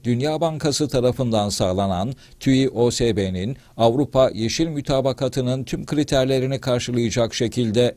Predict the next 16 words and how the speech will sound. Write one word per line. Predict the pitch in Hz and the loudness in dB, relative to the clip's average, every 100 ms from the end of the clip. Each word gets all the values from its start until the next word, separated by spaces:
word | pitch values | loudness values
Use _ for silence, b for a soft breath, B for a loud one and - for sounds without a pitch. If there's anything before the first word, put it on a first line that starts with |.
| - | -2
Endüstri | 110 110 120 - 117 131 - - | -2 0 -2 -2 0 0 0 0
dört | 131 135 | 0 0
nokta | 147 139 143 | -4 -2 -4
sıfır | 135 151 139 180 | -2 -4 -2 -2
felsefesine | 156 127 - 131 131 - 123 | 0 -2 -2 -2 0 0 0
uygun | 131 123 117 156 170 | 0 2 2 2 0
olarak | 139 143 135 139 - - | -2 0 0 -2 -6 -4
kurgulandığını | 131 127 127 123 127 131 117 | -2 2 0 0 -2 -2 -4
dile | 87 95 | -2 -2
getiren | 95 95 123 107 127 B B B | -2 -2 0 0 -2 B B B
Gül | 123 127 123 - | 2 2 0 -4
Akyürek | 135 143 110 98 - | -4 0 0 0 -2
Balta | 78 87 120 113 _ | -4 0 0 0 _
şu | - 185 156 | -4 -2 0
bilgileri | 147 135 120 101 82 | 0 2 2 0 0
verdi. | 80 85 107 | -2 0 0